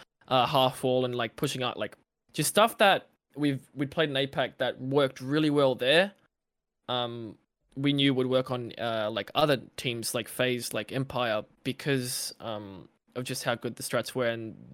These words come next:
those teams, in my opinion, still did not understand board as well as we did. So, yeah, definitely, like, a, a mix, but I think that's also why,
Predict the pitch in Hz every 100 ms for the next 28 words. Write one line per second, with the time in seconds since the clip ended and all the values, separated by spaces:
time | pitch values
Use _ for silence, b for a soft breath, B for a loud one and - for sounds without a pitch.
0 | - - 127 127 143 123 - 123 117 110
1 | 131 123 117 - 127 113 113 120 101 117
2 | - 117 117 107 107 110 101 - 110 98
3 | - _ _ _ _ _ _ _ _ _
4 | _ _ _ _ _ _ _ _ _ -
5 | - 135 123 110 139 135 165 143 127 107
6 | - - 123 117 - - 123 - _ _
7 | _ _ _ _ _ - 131 - 151 151
8 | 139 143 139 135 123 127 131 123 107